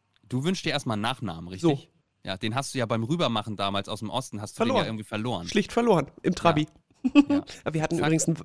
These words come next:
Speaker 2: Wartburg, falls ihr das was sagt.
Speaker 1: Ah ja, okay. Und der Wartburg ist irgendwann über den Reisepass gefahren und dann ist der Nachname abgerissen und war nur noch der Vorname da.
Speaker 2: Richtig.
Speaker 1: Jetzt tun wir ihm sehr Unrecht, dem Dennis T. Jahnke. Wir wollen nämlich über die Kulturszene, äh, äh, im Bereich des Kinos sprechen und deswegen freuen wir uns, dass du da bist. Hallo Dennis.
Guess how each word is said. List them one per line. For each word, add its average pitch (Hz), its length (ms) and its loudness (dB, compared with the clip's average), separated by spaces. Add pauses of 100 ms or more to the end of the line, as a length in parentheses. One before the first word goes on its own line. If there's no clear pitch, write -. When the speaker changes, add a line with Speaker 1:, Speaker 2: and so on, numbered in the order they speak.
(140)
Speaker 2:
Wartburg, 156 460 -8 (540)
falls - 220 -6
ihr - 60 -6
das - 100 -12
was 160 120 -10
sagt. - 140 -12
Speaker 1:
Ah 147 100 -4
ja, 117 280 -2
okay. 107 240 -6
Und 98 140 -6
der 110 80 -2
Wartburg 143 300 0
ist 123 100 -6
irgendwann 127 220 0
über 120 120 -2
den 117 100 -2
Reisepass 156 480 -4
gefahren 147 380 -4
und 127 100 -6
dann 123 300 -4
ist - 200 -12
der 113 100 0
Nachname 123 480 0
abgerissen 196 680 -2
und 131 120 -8
war 143 120 4
nur 151 120 4
noch 143 100 0
der 135 100 -4
Vorname 87 400 -6
da. - 120 -18
Speaker 2:
Richtig. - 360 -20 (760)
Speaker 1:
Jetzt 123 200 0
tun 196 140 6
wir 185 80 8
ihm 156 80 4
sehr 165 180 4
Unrecht, 160 360 4
dem 113 140 2
Dennis 123 260 2
T. 127 140 -2
Jahnke. 123 640 6
Wir 131 120 4
wollen 180 180 10
nämlich 175 180 8
über 175 120 4
die 170 100 4
Kulturszene, 160 720 2
äh, 147 360 0
äh, 139 40 -4 (120)
im 147 140 -2
Bereich 143 320 4
des 131 220 -4
Kinos 220 460 4
sprechen 113 400 -4
und 127 160 -4
deswegen 131 260 -2
freuen 160 240 -2
wir 139 60 -2
uns, 120 100 -4
dass 117 140 -6
du 123 80 -10
da 131 240 2
bist. 120 200 -4
Hallo 180 180 4
Dennis. 160 640 2